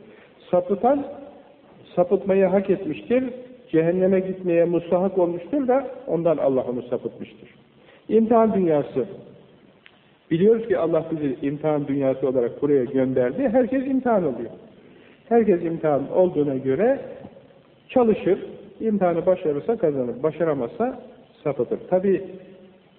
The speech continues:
sapıtması kendi kendine değil, Allah'ın yaratmasıyla, Allah'ın hükmüyle oluyor netice itibariyle. Yani çünkü dur dese her şeyi durdurur.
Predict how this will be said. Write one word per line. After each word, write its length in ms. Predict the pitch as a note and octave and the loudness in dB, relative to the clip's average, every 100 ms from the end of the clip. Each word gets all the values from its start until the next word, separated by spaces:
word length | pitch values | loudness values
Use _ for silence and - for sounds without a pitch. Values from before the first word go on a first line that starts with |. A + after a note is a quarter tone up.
| _ - - | _ -20 -4
sapıtması 500 | E3 G3+ G#3 G3+ A3 | 0 0 0 -2 -2
kendi 360 | F#3 G3 G#3 F#3+ | -2 -2 -2 -2
kendine 600 | F3+ F#3 F#3 G3+ A3+ G#3+ - D3+ | -2 0 0 0 -2 -8 -14 -4
değil, 220 | A3+ C#4+ - | -2 -2 0
Allah'ın 500 | F3 F3 D#3+ F3+ D3 | 2 2 0 0 2
yaratmasıyla, 960 | D3 D3+ D3 C3+ C3+ D3+ B2+ A#2 A3 - - - - _ _ | 2 0 -2 -4 -4 -4 -4 -4 -6 -10 -20 -20 -20 _ _
Allah'ın 460 | C#3 C#3 C#3+ D3+ D3+ | -8 -4 -2 -2 -4
hükmüyle 520 | A#2+ - D3+ C#3+ A#2+ - - | -8 -8 -2 -2 -2 -4 -4
oluyor 340 | A2+ A2+ G#2 A2+ | -4 -2 -4 -4
netice 340 | A2 A#2 A#2 | -6 -6 -6
itibariyle. 440 | G#2+ A2+ A2 A2+ | -4 -4 -4 -4
Yani 300 | C3+ C3+ C#3+ - - - - - - | -2 -2 -2 -6 -16 -20 -20 -20 -8
çünkü 460 | - G3 F3 C3 F#3 | -2 0 0 2 2
dur 200 | D4 G3+ | 2 2
dese 300 | E3+ D4+ A3 | 0 0 2
her 200 | C4+ C#4+ | 2 2
şeyi 280 | F3 D3+ | 0 0
durdurur. 520 | C#3 A#2+ A2+ G2+ - | -2 -2 -6 -8 -16